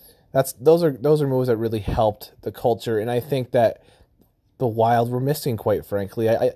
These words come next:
I think Judd Zulgad, um, says it really well from Score North that some of the moves that we made the year bef-,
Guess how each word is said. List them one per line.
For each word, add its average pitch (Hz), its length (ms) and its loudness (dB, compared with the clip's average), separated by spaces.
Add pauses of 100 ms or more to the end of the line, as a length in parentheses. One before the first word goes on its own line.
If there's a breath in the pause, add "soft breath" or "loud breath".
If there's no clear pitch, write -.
(340 soft breath)
I 135 60 -4
think 151 380 -2 (380)
Judd 135 520 4 (120)
Zulgad, 113 800 0
um, 101 400 -8 (140)
says 131 260 -4
it 139 80 -6
really 143 220 -4
well 151 320 0
from 117 180 -8
Score 135 300 -2
North 151 320 2
that - 360 0
some 147 280 -4
of 170 60 -2
the 180 60 0
moves 143 280 2
that 135 80 -4
we 139 80 -2
made 127 340 -2
the 131 80 -4
year 110 220 -4
bef-, - 240 -6